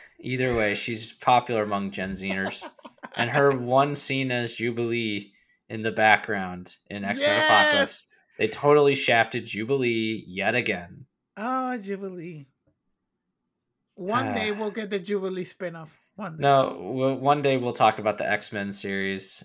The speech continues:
Speaker 1: and the original Fox X-Men series.
Speaker 2: Oh,
Speaker 1: Hopefully.
Speaker 2: that's gonna be insane! <laughs>
Speaker 1: The only good one, technic-, well, okay, no, there's really only three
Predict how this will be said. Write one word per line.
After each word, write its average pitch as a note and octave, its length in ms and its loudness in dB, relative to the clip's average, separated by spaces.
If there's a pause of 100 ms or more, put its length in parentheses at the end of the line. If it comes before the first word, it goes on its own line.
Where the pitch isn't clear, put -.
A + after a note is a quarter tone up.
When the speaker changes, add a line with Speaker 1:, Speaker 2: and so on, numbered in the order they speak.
Speaker 1:
and F2+ 440 -12 (440)
the B2 120 0
original B2+ 360 0
Fox G#2+ 420 4
X-Men G2+ 380 -6
series. A2 600 2 (640)
Speaker 2:
Oh, - 60 6
Speaker 1:
Hopefully. D#4 280 8
Speaker 2:
that's - 180 2
gonna F4 220 8
be F#4+ 100 8
insane! D4 720 4
<laughs> - 40 -20 (880)
Speaker 1:
The C3 100 4
only D#3 320 4
good C3+ 320 4
one, C3+ 540 2
technic-, - 500 -2
well, C3+ 200 6
okay, B2+ 220 2
no, G#2+ 140 0
there's A#2 160 0
really B2+ 240 2
only A#2 240 -2
three - 240 -8